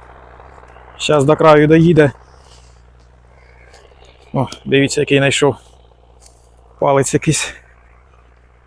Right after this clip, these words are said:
І отакий фон получається. Щас трошки вимілили, тому що вдома виставляли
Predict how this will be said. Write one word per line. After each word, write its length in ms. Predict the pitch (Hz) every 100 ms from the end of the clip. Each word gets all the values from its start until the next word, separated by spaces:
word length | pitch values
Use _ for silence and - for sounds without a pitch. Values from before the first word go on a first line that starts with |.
| _ _ _ _
І 80 | 156
отакий 340 | 151 160 180 170
фон 320 | - 170 147
получається. 560 | 156 156 - 139 120
Щас 200 | 131 185
трошки 260 | - 175 190
вимілили, 580 | 185 208 156 139 127 113 135
тому 200 | 147 147
що 160 | 160
вдома 280 | 147 165 165
виставляли 720 | 151 151 165 147 151 156 147